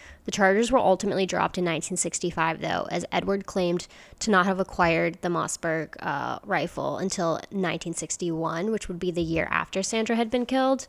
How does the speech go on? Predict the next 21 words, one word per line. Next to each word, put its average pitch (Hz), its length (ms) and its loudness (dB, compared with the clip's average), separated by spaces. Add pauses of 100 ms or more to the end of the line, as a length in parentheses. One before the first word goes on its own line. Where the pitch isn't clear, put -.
(540)
Um, 165 540 4 (540)
and 202 140 8
remember 196 320 6
the 269 100 6
seizure 202 380 4
of 180 60 4
Edward's 170 400 2
car 160 300 2
that - 180 -2
Connor 202 200 2
mentioned? 208 500 0
Well, 175 360 6
this 202 200 -2
ultimately 262 440 2
led 180 340 4 (400)
to 226 100 0
him 196 220 2
being 180 240 2
released 165 340 0
from 160 120 -8
prison. - 480 -6